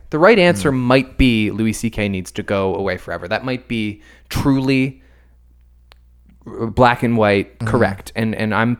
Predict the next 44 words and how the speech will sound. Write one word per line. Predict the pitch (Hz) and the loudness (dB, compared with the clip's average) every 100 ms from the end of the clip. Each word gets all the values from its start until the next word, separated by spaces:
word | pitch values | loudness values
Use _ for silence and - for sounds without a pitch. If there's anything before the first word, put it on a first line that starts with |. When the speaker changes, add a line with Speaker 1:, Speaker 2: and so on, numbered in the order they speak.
| - | -2
Speaker 1:
I'm | 117 | 0
open | 123 117 110 90 | 2 0 -2 -6
to | 90 | -8
that. | 82 82 - - - _ | -10 -12 -16 -20 -20 _
But | 147 - - | -2 0 -4
if | 143 | -4
you | 151 | 0
even | 160 196 208 | 0 0 0
have | 175 156 | 0 0
a | |
discussion | 123 - - 165 - 127 | -2 -6 2 2 2 -2
about | 107 95 92 | -2 -2 -4
it | 90 - | -4 -6
where | 107 | -4
you're | 101 101 | -2 -2
like, | 98 117 | -4 -6
"Okay, | 127 123 | -6 -6
well, | 123 | -4
but | 120 | -4
what | 123 | -2
about | 147 139 - 123 | 0 -2 -2 -4
this | 135 127 | -2 -2
and | 127 | -6
this | 120 | -4
and | 127 | -4
this?" | 120 - - - | -4 -6 -20 -6
and | 139 | -2
you're | 139 | 0
not | 127 | -2
necessarily | 135 123 139 123 | -6 -6 0 0
talking | 120 127 120 | 0 -2 -2
about | 117 | -4
him | 120 | -2
directly, | 110 117 - 110 | 0 0 -2 -6
immediately | 107 110 120 131 135 123 110 | -4 -4 0 0 2 2 0
you're | 107 98 | -4 -4
labeled | 101 107 117 101 104 | -4 -4 -4 -6 -8
a | |
certain | - 104 87 104 | -6 -6 -6 -6
way. | 110 104 92 - | -4 -4 -6 -8
Speaker 2:
Yeah. | 95 90 87 | -8 -8 -4
Speaker 1:
And | 127 | 0
there | 127 127 | 0 0
is | 151 175 180 170 - | 4 6 6 0 -10